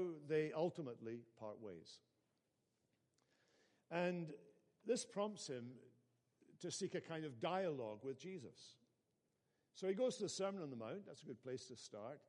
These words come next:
And he compares what Jesus has to say in the Sermon on the Mount with the traditions that have been handed down to him within Judaism in the Mishnah and the Torah. And he follows Jesus and he listens to Jesus' words.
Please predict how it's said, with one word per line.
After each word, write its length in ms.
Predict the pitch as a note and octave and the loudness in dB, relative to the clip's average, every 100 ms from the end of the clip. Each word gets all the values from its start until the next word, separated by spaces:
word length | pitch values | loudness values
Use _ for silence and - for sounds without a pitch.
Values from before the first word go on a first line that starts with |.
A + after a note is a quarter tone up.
| _ _ _ _ _ _ - | _ _ _ _ _ _ 2
And 340 | F#3 F#3 F#3 | 4 6 4
he 140 | C#3 F#3 | -2 0
compares 640 | F#3 E3 G3 G3+ G#3 - | 0 4 6 6 4 0
what 140 | E3+ | -2
Jesus 340 | D#3+ G3 F#3+ D#3 | 0 0 0 2
has 220 | E3 - | 0 0
to 100 | E3 | -2
say 560 | - D3+ D3+ F3 E3+ - - _ _ _ _ - | 0 2 2 0 -6 -12 -20 _ _ _ _ -2
in 120 | F3 | 0
the 100 | D#3+ | 2
Sermon 360 | C3+ F3+ E3+ E3 | 2 4 4 4
on 80 | E3 | 2
the 60 | |
Mount 300 | C#3+ B2 D3+ D3+ | 2 2 0 2
with 180 | D#3 - - - - - | 0 0 -10 -20 -8 -2
the 80 | F3 | 0
traditions 920 | F3 F#3 F#3+ A3+ A3 G#3+ - - - _ - | 4 6 6 2 0 -2 -4 -6 -8 _ 0
that 100 | D#3+ | 4
have 120 | D3 | 4
been 120 | D3+ | 4
handed 340 | D3+ F#3 F#3+ E3 | 4 4 2 4
down 200 | E3 D#3+ | 4 4
to 80 | D3 | 0
him 200 | D#3+ D#3+ | 0 0
within 280 | C#3 D3 | -2 -2
Judaism 600 | C3 A#2+ A#2 G#2+ A2+ B2 C#3+ | -4 -2 0 0 -2 -6 -4
in 80 | C3+ | -2
the 60 | |
Mishnah 420 | C3 B2+ - C3+ B2+ - - | -2 -2 -2 -4 -6 -10 -12
and 100 | B2+ | -6
the 80 | C3 | -6
Torah. 460 | - G#3 E3+ A#2+ F2 - - _ _ _ _ _ _ _ _ - | 0 2 4 2 0 -12 -20 _ _ _ _ _ _ _ _ -2
And 80 | G3+ | 0
he 60 | |
follows 420 | G3+ B3 A3+ F#3 | 2 4 4 2
Jesus 460 | - C#3+ G2+ F#2 - | 2 -2 -2 -6 -4
and 80 | E3+ | 2
he 80 | F#3 | 4
listens 480 | A#3 - A#2 - - | 4 2 -2 -8 -8
to 80 | |
Jesus' 380 | A2 F#3 E3 - | 0 2 2 0
words. 640 | F#3 F3+ C3 - - - | 2 4 4 -2 -12 -12